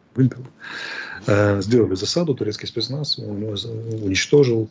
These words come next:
отрезал головы, подбросил и так далее, и показал, что вот, ребята, вот как бы так это работает. Турки большие специалисты в таких делах. Они очень хорошо понимают значение даже, даже минимального жеста, как это работает. А уж такое ве-, такие вещи, как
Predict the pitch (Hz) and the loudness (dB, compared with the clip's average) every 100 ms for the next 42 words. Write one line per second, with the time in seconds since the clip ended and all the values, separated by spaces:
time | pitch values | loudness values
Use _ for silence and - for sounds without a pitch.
0 | - 92 101 92 95 127 117 101 - 92 | -6 -4 -2 -2 2 4 4 2 -2 0
1 | 120 107 95 90 95 101 95 90 90 95 | -2 0 -4 -6 -4 -4 -4 -4 -4 -2
2 | 101 98 - 95 - 87 90 95 110 113 | -4 -6 -8 -8 -8 -8 -8 -8 -10 -10
3 | - 107 107 - - - - 107 104 90 | -8 -8 -8 -14 -18 -20 -4 0 0 0
4 | 92 87 113 - - - - - - - | -2 -4 -10 -14 -18 -16 -14 -12 -12 -14
5 | - _ 147 147 131 120 113 107 - _ | -20 _ 0 2 4 6 4 0 -10 _
6 | _ _ _ _ - 147 104 - 107 101 | _ _ _ _ -14 -10 -8 -4 -4 -6
7 | 107 95 90 - - - 98 98 - - | -10 -10 -10 -16 -20 -20 -18 -18 -18 -12
8 | - 95 101 98 - 98 - 92 92 95 | -10 -6 -4 -4 -6 -4 -4 -2 -2 -2
9 | 90 - - - _ _ - 92 90 104 | -4 -8 -14 -18 _ _ -6 -2 0 0
10 | 90 90 92 92 98 98 98 95 98 92 | 0 0 -2 0 2 2 2 0 0 -2
11 | 90 87 87 - - - - 98 95 101 | -2 -4 -6 -10 -12 -10 -8 -6 -4 -4
12 | 95 101 104 120 113 - - - 120 110 | -4 -6 -8 -4 -2 0 0 4 6 6
13 | 113 110 - 113 110 - 95 101 - | 4 0 2 4 4 2 -2 -4 -6